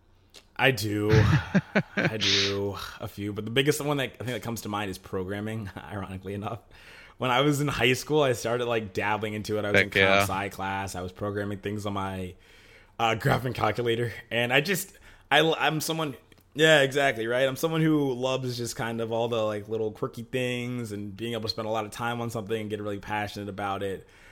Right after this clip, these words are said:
Speaker 1: And, uh, I really liked that.
Speaker 2: Yeah,
Speaker 1: I mean,
Speaker 2: no,
Speaker 1: it was
Speaker 2: that's
Speaker 1: very
Speaker 2: fair.
Speaker 1: rewarding, but I realized that
Speaker 2: <laughs> I mean, it's
Speaker 1: it
Speaker 2: like,
Speaker 1: wasn't
Speaker 2: yeah.
Speaker 1: necessarily the thing for
Speaker 2: Yeah, I mean,
Speaker 1: me.
Speaker 2: it's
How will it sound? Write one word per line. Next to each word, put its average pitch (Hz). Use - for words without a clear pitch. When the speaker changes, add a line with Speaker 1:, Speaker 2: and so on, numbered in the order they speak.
Speaker 1:
And, 120
uh, 123
I 123
really 170
liked 156
that. 143
Speaker 2:
Yeah, 151
Speaker 1:
I 139
mean, 123
Speaker 2:
no, 110
Speaker 1:
it 110
was 117
Speaker 2:
that's -
Speaker 1:
very 95
Speaker 2:
fair. 104
Speaker 1:
rewarding, 117
but 110
I 107
realized 127
that 120
Speaker 2:
<laughs> -
I 151
mean, 143
it's 120
Speaker 1:
it -
Speaker 2:
like, 151
Speaker 1:
wasn't 160
Speaker 2:
yeah. 143
Speaker 1:
necessarily 120
the 113
thing 120
for 107
Speaker 2:
Yeah, 131
I 104
mean, 156
Speaker 1:
me. 196
Speaker 2:
it's -